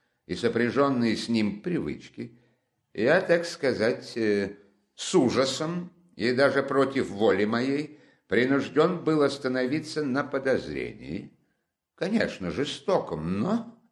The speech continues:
ха, справедливым-с.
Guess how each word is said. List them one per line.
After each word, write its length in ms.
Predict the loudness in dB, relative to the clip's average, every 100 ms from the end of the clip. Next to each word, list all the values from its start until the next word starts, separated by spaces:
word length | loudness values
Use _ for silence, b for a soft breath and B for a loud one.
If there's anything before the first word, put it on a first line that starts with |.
| _ _ -14
ха, 180 | -12 -12 b b b _
справедливым-с. 1300 | -20 -2 2 4 4 6 6 4 2 -4 -8 -12